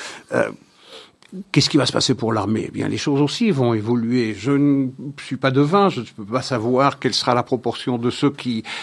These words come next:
euh, qui participeront à l'effort de guerre ou à l'effort de sécurité. Mais je peux imaginer qu'avec les progrès technologiques, il y aura de moins en moins besoin d'un grand nombre d'hommes pour défendre le pays, parce que on aura trouvé des armes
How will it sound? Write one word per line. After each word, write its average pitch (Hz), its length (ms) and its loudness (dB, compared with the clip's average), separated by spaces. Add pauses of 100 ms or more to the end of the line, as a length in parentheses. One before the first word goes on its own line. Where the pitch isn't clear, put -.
(140)
euh, 113 680 -4
qui - 120 -10
participeront 135 920 0
à 117 160 0
l'effort 123 400 2
de 110 120 0
guerre 120 400 2
ou 117 200 2
à 117 80 0
l'effort 113 320 -2
de 107 140 -2
sécurité. 110 760 2 (480)
Mais - 80 -6
je - 80 -4
peux 143 220 6
imaginer 117 460 4
qu'avec 113 260 -4
les 110 80 -4
progrès 110 320 -2
technologiques, 117 720 0
il 127 60 -2
y 107 40 -2
aura 107 240 -4
de 107 200 -10
moins 113 420 -2
en 110 80 0
moins 113 300 0
besoin 120 640 2
d'un 107 180 0
grand 120 260 2
nombre 120 460 2
d'hommes 131 340 6
pour 107 180 -4
défendre 107 520 -2
le 104 80 0
pays, 175 400 0
parce - 340 -8
que 131 220 0
on 127 160 2
aura 98 200 -6
trouvé 110 340 -6
des 98 180 -4
armes 147 240 4